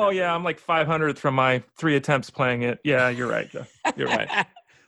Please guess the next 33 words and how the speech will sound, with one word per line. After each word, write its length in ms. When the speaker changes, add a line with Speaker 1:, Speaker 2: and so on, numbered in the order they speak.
Speaker 1:
Well, 120
that's 360
the 180
criticism 760
to 120
you. 100
Speaker 2:
I 260
know. 260
Speaker 1:
That's 240
what 100
people, 400
like, 260
I 160
am 160
amazed 640
by 180
that. 340
And 140
listen, 420
you 200
and 80
I 140
are 100
friends, 480
and 200
Speaker 2:
Mm-hmm. 60
Speaker 1:
we've 260
grown 420
a, 360
a 40
friendship 640
beyond 640
whatever. 540